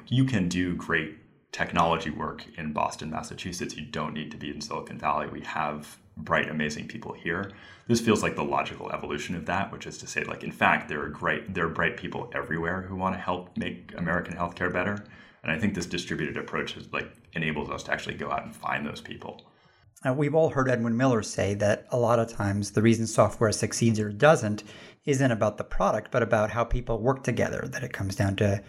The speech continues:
Speaker 2: human resources issues and cooperation. H-, how do you think about that for yourself and about C T Os in general? You know, you get a, a tech training background and then suddenly you're dealing with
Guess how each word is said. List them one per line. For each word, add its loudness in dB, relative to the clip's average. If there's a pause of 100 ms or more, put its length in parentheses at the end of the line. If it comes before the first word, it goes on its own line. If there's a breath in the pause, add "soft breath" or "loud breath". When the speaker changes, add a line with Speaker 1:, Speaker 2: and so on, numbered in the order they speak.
(280 loud breath)
Speaker 2:
human 2
resources 2
issues 0
and 0
cooperation. 2 (360 loud breath)
H-, -16
how 2
do 6
you 8
think 2
about 2
that 2
for 2
yourself 2
and 2
about 4
C 2
T 4
Os 6
in -2
general? 4
You -2
know, 4
you 4
get 4
a, 6
a -2
tech 6
training 2
background 4
and -2
then 0
suddenly 4
you're 4
dealing 2
with 2